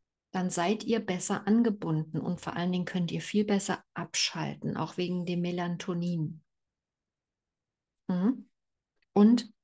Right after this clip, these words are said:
W lan, Wifi aus. Wifi ausschalten in der Nacht. Am besten auch tagsüber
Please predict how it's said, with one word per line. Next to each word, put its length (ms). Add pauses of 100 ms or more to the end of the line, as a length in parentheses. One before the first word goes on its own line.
(140)
W 300
lan, 440
Wifi 400
aus. 540 (220)
Wifi 640
ausschalten 760
in 120
der 120
Nacht. 480 (520)
Am 100
besten 360
auch 240
tagsüber 880